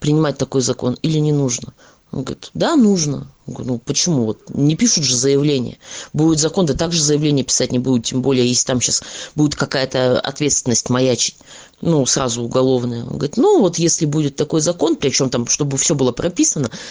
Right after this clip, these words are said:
тогда мы, значит, этих дебоширов сможем посильнее прижать, тогда, может быть, одумаются». Собственно, о том, что конфликт будет идти по нарастающей, говорила и мой второй собеседник. Это,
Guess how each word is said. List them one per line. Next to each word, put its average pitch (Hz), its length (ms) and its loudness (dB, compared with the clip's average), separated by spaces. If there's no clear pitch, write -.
тогда 180 200 0
мы, 202 120 4
значит, 147 280 0
этих 151 200 -2
дебоширов 139 500 0
сможем 139 420 0
посильнее 143 480 2
прижать, 147 480 -2
тогда, 131 240 -2
может 127 300 0
быть, 120 180 -6
одумаются». 117 640 -2
Собственно, 185 560 -2
о 185 60 -2
том, 190 180 -2
что 147 200 -2
конфликт 160 460 -4
будет 143 300 -4
идти 151 160 -8
по 143 120 -2
нарастающей, 143 760 0
говорила 139 500 0
и 127 180 0
мой 135 220 0
второй 135 380 0
собеседник. 220 840 0
Это, 147 840 0